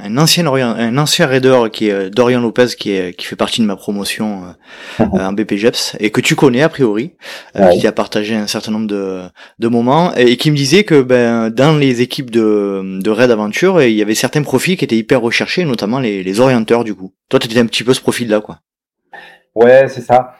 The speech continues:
Speaker 2: En gros, dans une équipe de quatre, euh, bah, t-, déjà, t'as une féminine, obligatoirement.
Speaker 1: Mhm.
Speaker 2: Donc, euh, nous, dans notre équipe, on a la chance d'avoir Sandrine Béranger. Alors, je vais en parler un petit peu. Sandrine Béranger, elle a commencé le trail dans les années, euh, deux mille quatre.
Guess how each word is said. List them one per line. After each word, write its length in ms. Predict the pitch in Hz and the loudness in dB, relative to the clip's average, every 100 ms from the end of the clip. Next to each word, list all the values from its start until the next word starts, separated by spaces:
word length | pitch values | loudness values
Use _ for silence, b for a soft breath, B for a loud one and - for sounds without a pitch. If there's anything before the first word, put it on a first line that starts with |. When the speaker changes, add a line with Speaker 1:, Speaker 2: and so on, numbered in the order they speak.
| B - | B 0
Speaker 2:
En 100 | 117 | 2
gros, 180 | 123 | 4
dans 140 | 151 127 | 4 4
une 160 | 120 | 2
équipe 260 | 123 120 123 | 0 -2 -4
de 120 | 117 | -2
quatre, 460 | 120 127 139 139 123 | 2 4 4 2 2
euh, 220 | 110 104 | 4 4
bah, 140 | 104 | 2
t-, 160 | 104 - | 0 -2
déjà, 180 | 113 147 | -4 -2
t'as 100 | 123 | -2
une 100 | 110 | -6
féminine, 420 | - 135 120 156 | -4 0 0 0
obligatoirement. 720 | 120 110 107 98 104 92 104 - | -6 -4 -4 -2 -2 -4 -10 -16
Speaker 1:
Mhm. 220 | 117 127 _ _ 107 | -16 -18 _ _ -10
Speaker 2:
Donc, 240 | 104 104 117 | -8 -2 2
euh, 100 | 110 | 4
nous, 160 | 117 | 4
dans 100 | 120 | 4
notre 200 | 117 113 | 4 2
équipe, 280 | 117 120 131 - | -2 -8 -12 -6
on 80 | 107 | -2
a 80 | |
la 80 | 104 | -2
chance 220 | 98 117 | -2 -2
d'avoir 200 | 107 101 | 2 2
Sandrine 360 | 98 117 117 117 | 2 0 0 4
Béranger. 480 | 113 107 101 110 127 | 4 2 0 -2 0
Alors, 180 | 104 95 | 0 -2
je 80 | |
vais 60 | 98 | -4
en 80 | 98 | -2
parler 240 | 104 104 | 0 0
un 80 | 104 | -2
petit 140 | 104 | -6
peu. 120 | 131 160 | -10 -8
Sandrine 340 | - 120 120 | -2 0 2
Béranger, 360 | 120 123 120 147 | 4 4 4 2
elle 100 | 120 | 2
a 60 | |
commencé 400 | 113 113 113 117 | 0 -6 -6 -6
le 60 | 110 | -6
trail 280 | - 127 120 | 0 0 0
dans 140 | 110 | -6
les 180 | 107 104 | -4 -2
années, 340 | 107 110 110 | -2 -2 -4
euh, 100 | 107 | -4
deux 120 | 104 | -2
mille 160 | 113 117 | -2 -2
quatre. 320 | 156 190 _ | 0 -2 _